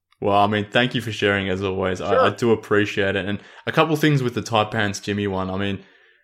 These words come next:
Speaker 1: firstly, I am a size thirty-two, so my life sort of flashed be-, before my eyes, eyes there, as you sort of mentioned, you jumped up from a thirty-two to a thirty-six.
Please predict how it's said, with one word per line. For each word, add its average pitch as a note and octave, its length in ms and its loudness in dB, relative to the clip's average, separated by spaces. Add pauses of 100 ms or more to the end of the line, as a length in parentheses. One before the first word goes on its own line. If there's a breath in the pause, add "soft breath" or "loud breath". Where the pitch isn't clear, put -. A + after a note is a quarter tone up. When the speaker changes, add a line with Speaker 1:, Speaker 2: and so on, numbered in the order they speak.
(140 soft breath)
Speaker 1:
firstly, C3 600 4
I A2+ 180 6
am A#2 180 6
a A#2 40 0
size A2 320 2
thirty-two, G2+ 580 0
so G#2+ 160 -4
my G#2+ 160 -2
life G2+ 560 -2
sort A2 180 -2
of G2+ 80 0
flashed G#2 320 0
be-, A2+ 100 -4 (120)
before G#2+ 300 -2
my G2 260 0
eyes, G2+ 200 -2 (100)
eyes G2+ 340 0
there, G2 200 0
as G2+ 140 -4
you G2 60 -8
sort G#2 160 -6
of G2 100 -4
mentioned, G2+ 320 -6
you G#2 140 -4 (260)
jumped G#2 280 -2
up G#2 120 -4
from G#2+ 140 -6
a F#2+ 40 -2
thirty-two G#2+ 600 0
to G#2+ 200 -2
a G2 40 -4
thirty-six. - 1000 -2